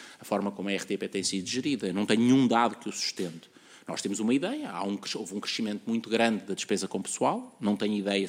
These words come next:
aliás, de todo, e não é a informação que eu tenho, que haja uma carência global de pessoal, pode haver para certas funções específicas. Por isso é que, quando se faz um plano, ou se fazem planos de saídas voluntárias, tem que haver capacidade, em alguns casos, de haver algumas entradas para comatar algumas funções. Mas, eh,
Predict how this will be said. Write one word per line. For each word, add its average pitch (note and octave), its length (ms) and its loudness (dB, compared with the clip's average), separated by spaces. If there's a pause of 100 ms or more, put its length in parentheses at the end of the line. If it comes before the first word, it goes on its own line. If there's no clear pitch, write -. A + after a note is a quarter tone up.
aliás, F#2+ 360 0
de - 100 -14
todo, G2+ 360 6
e - 20 0
não F2+ 160 0
é - 20 2
a F#2+ 40 0
informação F#2 420 -6
que F#2+ 100 -8
eu F#2 40 -8
tenho, F#2 200 -6
que F2+ 100 -6
haja F2 140 -2
uma F2+ 140 -8 (340)
carência B2 560 8
global G2 420 2
de E2+ 60 -12
pessoal, E3 240 0
pode G3 220 0
haver G3 160 2
para G3 100 -8
certas F#3+ 300 -2
funções F#3+ 380 -6
específicas. - 680 -6 (500)
Por - 100 -2
isso A#2+ 120 4
é A2+ 60 6
que, C#3 220 2
quando G#2 180 -2
se - 100 -4
faz G#2+ 220 2
um F#2+ 100 -2
plano, F#2+ 400 2
ou E2+ 60 -8
se - 80 -2
fazem G2 260 2
planos G2 360 0
de - 20 -2
saídas F#2 280 -2
voluntárias, A2+ 520 -2
tem D#3 140 -8
que D#3+ 60 -8
haver D3+ 140 -6
capacidade, D#3 640 -4 (320)
em C#3+ 80 0
alguns C#3+ 320 4
casos, D3 260 0
de D#3+ 60 -2
haver D3+ 140 -2
algumas D3+ 260 -2
entradas D3 300 -2
para D#3+ 100 -4
comatar D3+ 400 -2
algumas D3+ 300 -2
funções. D#3 480 -4 (400)
Mas, G#2+ 420 2 (220)
eh, F#2 240 -6